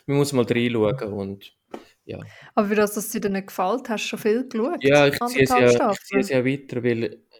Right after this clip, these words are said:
Speaker 1: alle rund um mich herum sagen, sie ist super und, aber sie sagen eben auch, man muss sie manchmal auch mehrmals schauen, eine Folge, dass man alles versteht.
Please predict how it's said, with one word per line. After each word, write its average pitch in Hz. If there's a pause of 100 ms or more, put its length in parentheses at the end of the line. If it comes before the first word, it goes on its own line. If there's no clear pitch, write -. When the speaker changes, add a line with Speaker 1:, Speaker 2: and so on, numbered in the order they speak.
(120)
Speaker 1:
alle 139
rund 135
um 131
mich 131
herum 135
sagen, 120
sie -
ist -
super 139
und, 113 (1160)
aber -
sie 139
sagen 135
eben 123
auch, 120
man 120
muss 120
sie 127
manchmal 117
auch -
mehrmals 120
schauen, 117
eine 117
Folge, 104
dass 120
man 117
alles 107 (140)
versteht. -